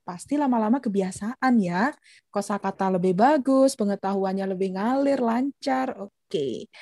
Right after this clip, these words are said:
Wah, terima kasih ya sekali lagi untuk Kak Diana yang udah sharing sama kita di sini terkait elit dan juga buku bacaannya.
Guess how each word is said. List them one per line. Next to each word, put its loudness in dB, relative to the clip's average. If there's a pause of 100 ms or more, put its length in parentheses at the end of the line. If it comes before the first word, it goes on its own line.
(280)
Wah, 4 (560)
terima 6
kasih 8
ya 8
sekali 4
lagi 4
untuk 0
Kak -6
Diana 2
yang -2
udah 2
sharing 2
sama 0
kita -2
di 0
sini 0
terkait -4
elit -2
dan -2
juga 0
buku -4
bacaannya. 0